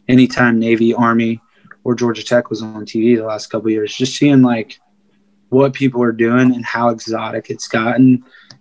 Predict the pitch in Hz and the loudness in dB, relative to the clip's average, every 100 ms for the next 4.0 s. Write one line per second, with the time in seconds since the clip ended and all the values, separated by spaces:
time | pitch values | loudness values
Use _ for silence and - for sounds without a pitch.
0 | - 113 104 110 107 107 107 104 107 104 | -6 -4 -4 -2 0 2 0 -2 -6 -12
1 | _ _ _ _ _ _ _ - 131 139 | _ _ _ _ _ _ _ -2 2 2
2 | 127 - _ - 131 127 131 113 - 123 | 0 -6 _ -4 -2 0 -2 -6 -4 -2
3 | 113 - 117 113 107 107 104 104 104 | -2 -4 -8 -6 -6 -6 -8 -12 -16